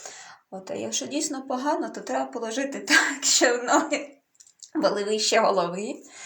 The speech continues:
Ну, <clears throat> кров, щоб притікала до голови. І відкрити, ем, вікно. І, звичайно, трясти людину не треба, це, е, не допомагає.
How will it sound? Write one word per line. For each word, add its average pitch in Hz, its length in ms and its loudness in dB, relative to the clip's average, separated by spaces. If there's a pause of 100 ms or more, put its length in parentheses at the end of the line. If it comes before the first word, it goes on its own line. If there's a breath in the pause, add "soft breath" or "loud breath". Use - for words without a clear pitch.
(460 loud breath)
Ну, - 180 -10 (220)
<clears throat> 277 520 -2
кров, 214 220 4
щоб 196 200 -8
притікала 196 500 -2
до 208 120 -6
голови. 208 500 -8 (300 loud breath)
І 294 300 -4
відкрити, - 640 -6 (240)
ем, - 420 -10 (200)
вікно. 233 360 -6
І, 226 60 -6
звичайно, 214 480 4
трясти 214 440 0
людину 214 340 -2
не 233 140 -2
треба, 196 380 -2
це, 208 380 -4 (320 loud breath)
е, 208 260 -6
не 226 120 -6
допомагає. 220 840 -8